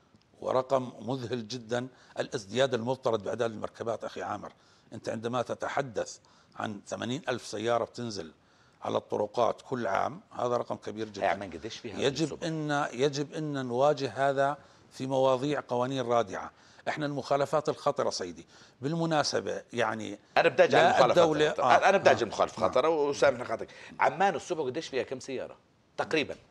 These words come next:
Speaker 1: والله حسب إحصائيات، يعني الأمانة عمان أنا مش حافظ الرقم، بس بدخلها أعداد تستغرب تتجاوز المليون مركبة، يمكن
Speaker 2: مم.
Speaker 1: الرقم مش عندي.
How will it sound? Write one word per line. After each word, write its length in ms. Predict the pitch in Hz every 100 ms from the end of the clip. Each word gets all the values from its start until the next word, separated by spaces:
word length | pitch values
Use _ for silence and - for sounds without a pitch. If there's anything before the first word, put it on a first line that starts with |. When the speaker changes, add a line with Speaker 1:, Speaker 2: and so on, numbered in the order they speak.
| _
Speaker 1:
والله 500 | 113 127 165 180 160
حسب 420 | - 175 165 170
إحصائيات، 760 | - - 165 165 170 156 -
يعني 880 | - - 139 151 139 127 127 127 127
الأمانة 400 | 117 120 135 147 -
عمان 300 | 139 151 165
أنا 140 | 135
مش 120 | 123
حافظ 240 | - 147 139
الرقم، 360 | 135 131 123 120 - - -
بس 200 | 117 -
بدخلها 400 | 135 - 170 143
أعداد 520 | 156 135 147 156 156 - - - _
تستغرب 480 | - - 156 135 -
تتجاوز 560 | 123 127 127 147 151
المليون 380 | 135 135 131 131
مركبة، 360 | 120 110 - 92
يمكن 260 | 92 117
Speaker 2:
مم. 60 | 113
Speaker 1:
الرقم 180 | 117 120
مش 180 | 110 -
عندي. 280 | 135 104